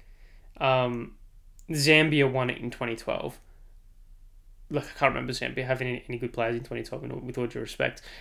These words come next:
Like, Egypt won it three years in a row, um, when the likes of, like, players like, players like Essien and Drogba and Eto'o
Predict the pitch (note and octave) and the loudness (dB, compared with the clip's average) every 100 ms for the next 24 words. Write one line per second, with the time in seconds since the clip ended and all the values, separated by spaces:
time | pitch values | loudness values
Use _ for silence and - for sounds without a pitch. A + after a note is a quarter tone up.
0 | - C#3+ C#3 E3+ D#3 D3+ D3 D3 C#3 - | 4 6 6 6 6 6 4 2 0 0
1 | C3+ B2+ B2 B2 A#2 A2+ A2 G#2 G#2 - | 2 4 4 0 0 0 2 0 -4 -12
2 | - - - C3 A#2+ A#2 A2 D3 - - | -20 -18 2 4 4 2 -4 -12 -18 -18
3 | - D#3 B2+ A#2 A2+ A#2 - B2 A#2 A2 | -6 0 2 4 2 2 0 -2 0 -2
4 | - - - - - - - - - - | -4 -16 -18 -20 -20 -20 -20 -20 -20 -20
5 | - C3+ C3 B2+ B2 A2+ - - - - | -10 4 6 6 4 0 -6 -18 -20 -20
6 | - - - - - - - - - - | -20 -20 -20 -20 -20 -20 -20 -20 -18 -6
7 | C3+ A#2+ A2+ A#2 - - C#3+ - B2+ A2 | 0 0 0 -4 -6 -6 -2 0 0 -2
8 | A2 A#2 A2+ A2+ A2+ A2 - B2+ - A2 | -4 -2 -2 2 2 0 0 -2 -2 -6